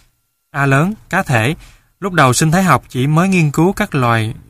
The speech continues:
riêng biệt, đó là sinh thái học cá thể. Nhiệm vụ cơ bản là tìm hiểu phương thức sống của động vật và thực vật như kích thước, nơi ăn ở, ăn cái gì, làm mồi cho con gì,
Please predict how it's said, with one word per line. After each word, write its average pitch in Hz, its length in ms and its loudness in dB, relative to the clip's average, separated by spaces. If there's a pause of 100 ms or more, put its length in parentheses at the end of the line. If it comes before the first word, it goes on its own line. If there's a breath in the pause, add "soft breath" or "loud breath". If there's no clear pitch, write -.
riêng 160 220 2
biệt, 117 280 2
đó 139 200 -4
là 170 120 -2
sinh 147 220 -4
thái 170 160 -2
học 151 180 -4
cá 156 140 -4
thể. 131 320 -2 (460 soft breath)
Nhiệm 127 120 -2
vụ 120 180 2
cơ 165 200 0
bản 127 260 2
là 165 100 -2
tìm 123 280 0
hiểu 117 240 0
phương 160 280 -2
thức 185 160 -4
sống 165 320 -4
của 143 160 -8
động 117 300 -4 (300)
vật 123 260 -4
và 123 140 -2
thực 117 180 -8
vật 113 180 -6
như 147 260 2 (280 loud breath)
kích - 160 -12
thước, 233 340 -6
nơi 147 140 -2
ăn 151 160 -2
ở, 110 320 -2 (260 soft breath)
ăn 151 180 -4
cái 170 140 -2
gì, 131 240 2 (220 soft breath)
làm 127 180 -4
mồi 120 160 2
cho 143 120 -4
con 143 220 0
gì, 123 200 2